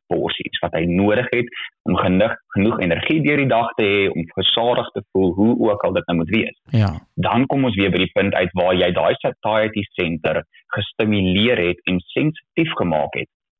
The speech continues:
Speaker 1: om weer te kan voel wanneer is ek honger en wanneer is ek versadig.
Speaker 2: Ja.
Speaker 1: So, dis regtig belangrik om te luister na jou liggaam. Maar mens, ons moet ook besef dat unfortunately het marketing en groot besighede net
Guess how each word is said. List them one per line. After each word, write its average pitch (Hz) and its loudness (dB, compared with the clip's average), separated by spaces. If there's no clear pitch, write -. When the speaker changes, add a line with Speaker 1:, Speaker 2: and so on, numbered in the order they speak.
Speaker 1:
om 92 0
weer 90 0
te 101 -2
kan 92 -2
voel 95 0
wanneer 92 0
is 92 -2
ek 87 -2
honger 80 -2
en 85 -2
wanneer 80 0
is - -8
ek - -4
versadig. - -2
Speaker 2:
Ja. 110 2
Speaker 1:
So, 113 0
dis 110 2
regtig 110 0
belangrik 95 0
om 95 -2
te 90 0
luister 87 0
na 87 2
jou 82 0
liggaam. - -2
Maar 95 0
mens, 113 0
ons 120 0
moet 113 0
ook 110 0
besef 101 -2
dat 98 -2
unfortunately 98 0
het 90 -2
marketing 92 0
en 85 -2
groot 98 -2
besighede 85 -2
net 85 -4